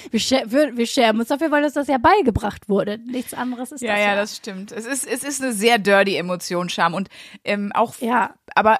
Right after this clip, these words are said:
Speaker 2: es ist ja trotzdem was Empathisches, weil, wie gesagt, ich kann mich, wenn ich das höre, empfinde ich das auch. Also ich muss gar nicht selber in der Schamsituation sein, ne?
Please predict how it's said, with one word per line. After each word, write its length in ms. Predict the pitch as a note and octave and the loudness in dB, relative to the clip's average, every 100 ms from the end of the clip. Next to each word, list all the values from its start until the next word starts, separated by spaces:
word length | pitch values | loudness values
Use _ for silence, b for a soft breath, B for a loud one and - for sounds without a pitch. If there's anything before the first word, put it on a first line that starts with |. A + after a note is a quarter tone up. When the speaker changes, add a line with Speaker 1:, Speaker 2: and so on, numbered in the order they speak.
| - | 2
Speaker 2:
es 180 | G3+ | -2
ist 120 | A#3+ B3 | -2 -2
ja 80 | G#3+ | -2
trotzdem 360 | - B3 F4 | 0 -4 -2
was 120 | D4 | -4
Empathisches, 600 | D4+ A#3+ C4 C4+ B3 F#3+ F3 | -2 0 2 2 2 0 4
weil, 260 | F#3+ F3+ | 4 4
wie 60 | G3 | -2
gesagt, 240 | G#3 A3+ | -2 -2
ich 80 | A3 | -4
kann 180 | - B3+ | -2 -2
mich, 160 | B3 | 0
wenn 100 | G#3 | 0
ich 100 | A3+ | 0
das 220 | - F#3+ - | 0 -2 0
höre, 400 | D#4 D#4+ A3+ D#4+ B B | 2 2 0 -2 B B
empfinde 400 | - - C#4+ D4 | -2 0 0 0
ich 80 | B3+ | 0
das 200 | B3 B3 | 0 2
auch. 400 | - F3 G#2+ - | 2 2 2 -6
Also 180 | - E3+ | -4 -2
ich 80 | F#3 | -2
muss 180 | A#3+ - | -2 2
gar 140 | F#3 | 2
nicht 140 | B3 | 2
selber 360 | G3+ A#3+ C#4+ G3+ | 2 2 4 4
in 100 | C#3+ | 4
der 100 | C#3+ | 0
Schamsituation 1000 | - C#3 C3 B2+ B2 B2 A2+ A#2+ B2 B2 | 2 2 2 0 -4 -6 -6 -8 -6 -4
sein, 220 | A#2 A#2 | -2 -2
ne? 100 | B3 | -4